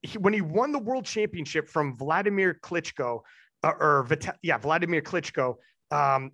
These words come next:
Tyson Fury was young, rich, famous, and ha-, was the heavyweight champion of the world and fulfilled his destiny. And he thought,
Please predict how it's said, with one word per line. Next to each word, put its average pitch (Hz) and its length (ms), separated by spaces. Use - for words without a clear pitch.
Tyson 208 300
Fury 202 420
was 143 340
young, 208 440
rich, 170 500
famous, 220 760
and 165 240
ha-, 160 240
was 156 220
the 139 100
heavyweight 214 380
champion 202 260
of 180 60
the 175 40
world 185 140
and 139 80
fulfilled 175 340
his 143 120
destiny. 135 540
And 151 120
he 190 100
thought, 170 420